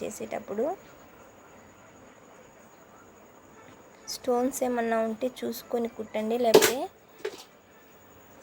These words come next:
సూది కింద పడితే స్టోన్స్ అనేది బాగా సూదికి, సూది విరిగిపోయే ఛాన్సెస్ ఎక్కువ ఉన్నాయండి. ఈ విధంగా కుట్టిన తర్వాత హ్యా-,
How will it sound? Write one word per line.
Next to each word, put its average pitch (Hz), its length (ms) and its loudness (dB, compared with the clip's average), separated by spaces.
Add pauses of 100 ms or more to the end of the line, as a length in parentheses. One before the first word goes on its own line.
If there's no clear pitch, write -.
సూది 254 360 0
కింద 233 160 2 (120)
పడితే 214 340 -2 (240)
స్టోన్స్ 240 500 0
అనేది 226 340 0 (160)
బాగా 226 320 4 (800)
సూదికి, 233 440 0 (200)
సూది 247 340 0 (1000)
విరిగిపోయే 233 540 4 (100)
ఛాన్సెస్ 220 420 -2 (100)
ఎక్కువ 226 320 -6
ఉన్నాయండి. 220 580 -2 (1600)
ఈ 240 100 0
విధంగా 233 300 2 (120)
కుట్టిన 240 280 -6 (100)
తర్వాత 226 340 0 (1900)
హ్యా-, 247 260 2